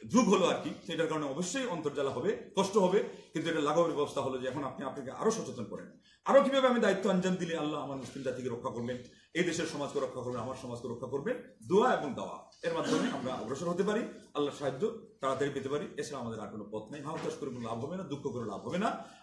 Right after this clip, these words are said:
আর যারা দায়িত্বশীল আছেন তারা বলছেন কিন্তু আলহামদুলিল্লাহ, একটা সান্ত্বনার বাণী হলো। বড় বড় আলিমরা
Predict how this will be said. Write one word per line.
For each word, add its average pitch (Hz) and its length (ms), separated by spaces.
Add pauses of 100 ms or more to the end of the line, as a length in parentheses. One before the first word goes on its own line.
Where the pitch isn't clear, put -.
আর 143 280
যারা 180 160
দায়িত্বশীল 233 380
আছেন 285 300
তারা 170 140
বলছেন 127 320
কিন্তু 101 200
আলহামদুলিল্লাহ, 98 440
একটা 120 120
সান্ত্বনার 131 340
বাণী 123 160
হলো। 101 140
বড় 135 160
বড় 147 140
আলিমরা 170 420